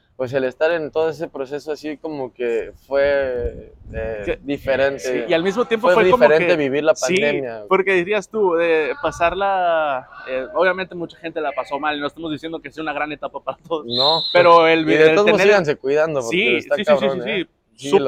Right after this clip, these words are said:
Speaker 1: los
Speaker 2: síganse
Speaker 1: brotes.
Speaker 2: cuidando, vengan al partido con cubrebocas.
Speaker 1: Sí,
Speaker 2: Este,
Speaker 1: siguen los brotes.
Speaker 2: <laughs> sí, este, pero, o sea, estar en la pandemia, obviamente estar en tu casa y ver, disfrutar de tu niño, güey. Siento que
Speaker 1: Eh,
Speaker 2: o
Speaker 1: fíjate que,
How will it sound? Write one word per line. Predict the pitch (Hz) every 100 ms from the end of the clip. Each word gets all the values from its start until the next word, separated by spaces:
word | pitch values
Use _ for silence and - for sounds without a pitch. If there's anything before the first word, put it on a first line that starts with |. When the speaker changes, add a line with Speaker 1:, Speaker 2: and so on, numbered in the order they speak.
| 151
Speaker 1:
los |
Speaker 2:
síganse | 117 180
Speaker 1:
brotes. | 160 101
Speaker 2:
cuidando, | 143 147 156
vengan | 151 175
al | 180
partido | 165 135 170
con | 156
cubrebocas. | 143 131 139 - - - - -
Speaker 1:
Sí, | 139
Speaker 2:
Este, | 143
Speaker 1:
siguen | 156 160
los | 131 113
brotes. | 120 139 -
Speaker 2:
<laughs> | 120 110
sí, | 127 117 185 220 - 214 277 302 -
este, | 170 170 - - 214 175 - _ -
pero, | 175 170 165
o | 170
sea, | 208 190 175 - -
estar | 170 165 220
en |
la | 190
pandemia, | - 170 185 226 202
obviamente | 196 196 196
estar | - 180
en | 196
tu | 151
casa | - 165 185
y | 156 143
ver, | 147 160 160
disfrutar | 151 151 135 - 143
de | 151
tu | 151 123
niño, | 131 156 131
güey. | 110 107 _ _ _ _ _
Siento | 156 160 151
que | 143 135 131 - _ _ 139
Speaker 1:
Eh, | 139 139 147 151
Speaker 2:
o | 147 160
Speaker 1:
fíjate | 208 220 226
que, | - 196 160